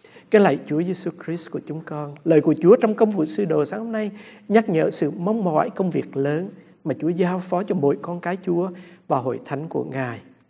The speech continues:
Con cầu nguyện rằng Đức Thánh Linh dùng môi miệng con để rao truyền lời của Chúa, những lẽ đạo trong lời của Ngài và chỉ lời của Ngài mà thôi. Con cầu nguyện rằng Đức Thánh Linh ở trong lòng con dân Chúa, nhất là trong ngày lễ ngũ tuần này,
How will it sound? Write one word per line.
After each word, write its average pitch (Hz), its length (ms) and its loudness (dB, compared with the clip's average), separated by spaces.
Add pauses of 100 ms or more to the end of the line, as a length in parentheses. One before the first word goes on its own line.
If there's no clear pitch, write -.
(960)
Con 202 180 8
cầu 190 140 12
nguyện 175 280 8
rằng 165 180 4
Đức 214 140 0
Thánh 233 140 0
Linh 214 120 2
dùng 156 240 0
môi 214 200 8
miệng 196 260 0
con 214 200 2
để 214 180 2
rao 202 240 0
truyền 156 220 2
lời 139 420 0
của 139 200 -8
Chúa, 156 340 -2 (520)
những 185 200 4
lẽ 156 180 6
đạo 147 220 2
trong 185 180 -2
lời 151 200 2
của 151 160 -4
Ngài 143 260 -4
và 139 80 -2
chỉ 160 160 -6
lời 143 280 0
của 147 140 -6
Ngài 143 240 -4
mà 131 160 -4
thôi. 143 420 -2 (1040)
Con 165 180 -2
cầu 151 140 8
nguyện 160 220 4
rằng 156 260 2
Đức 175 140 0
Thánh 226 120 0
Linh 220 140 0
ở - 120 -2
trong 190 180 -2
lòng 139 280 0
con 202 220 -2
dân 208 180 0
Chúa, 196 220 0
nhất 214 260 -2
là 165 100 4
trong 208 240 0
ngày 165 140 2
lễ 139 420 2
ngũ 151 220 0 (100)
tuần 135 220 -2
này, 120 240 -6